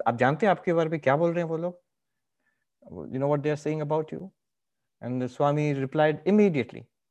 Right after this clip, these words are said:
He said, "It's all true." In Hindi, he said, "Sab sach hai." They were taken aback. They didn't even have a chance to s-, co-, convey the gossip, what they are pe-, say, talking about you. He just said, "Oh, whatever they are saying, it's all true." And then, uh,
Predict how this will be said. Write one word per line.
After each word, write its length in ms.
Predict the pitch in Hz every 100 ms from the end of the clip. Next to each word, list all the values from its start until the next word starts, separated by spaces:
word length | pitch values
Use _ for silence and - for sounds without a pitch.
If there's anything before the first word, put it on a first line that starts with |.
| _ -
He 200 | 117 113
said, 360 | - 120 113 - _ _ _ _
"It's 160 | 208 208
all 180 | 220 226
true." 260 | 226 196 - - _ _ _ _ -
In 80 | 123
Hindi, 260 | 147 151
he 80 | 143
said, 220 | 113 117
"Sab 180 | - 277
sach 240 | 277 226 -
hai." 80 | - _ _ _ _ _ _ _ _ _ _ _ _ _ -
They 120 | 135
were 140 | 147
taken 220 | 165 185 170
aback. 240 | - -
They 140 | 151
didn't 220 | 175 220 214
even 180 | 196 - _ - 120
have 160 | 165
a 40 | 160
chance 280 | 170 196
to 80 | -
s-, 180 | 185 - 160
co-, 140 | 151
convey 320 | 131 160 185
the 100 | 190
gossip, 400 | 135 143 135 113 -
what 160 | 143 143
they 80 |
are 60 | 147
pe-, 180 | 151 131
say, 160 | - 151
talking 380 | 143 147 156
about 280 | 143 143 139
you. 120 | 131 - - -
He 80 | 190
just 180 | 233
said, 220 | - 208 - - -
"Oh, 120 | 220
whatever 260 | 240 285
they 120 | 254 233
are 40 |
saying, 200 | 214 160
it's 120 | 165
all 140 | 185 170
true." 240 | - 131 - _ _ _ _ - - _ _ _ _ _ _ -
And 480 | 127 135 135 135 135
then, 380 | 151 160 156 147
uh, 140 | 143